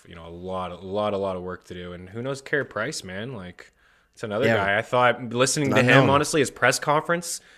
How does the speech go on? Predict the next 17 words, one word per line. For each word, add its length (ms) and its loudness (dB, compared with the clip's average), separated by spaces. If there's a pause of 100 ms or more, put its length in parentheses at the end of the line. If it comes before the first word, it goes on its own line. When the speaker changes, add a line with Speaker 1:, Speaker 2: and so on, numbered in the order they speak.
(120)
Speaker 1:
a 80 0
few 160 2
weeks 260 -2
ago 300 6
after 400 0
he 100 -4
had 120 2
another 280 0
setback, 520 -2 (580)
I 100 4
just 180 0
felt 220 8
like 180 4
looking 320 4
into 220 8
his 180 6
eyes 600 2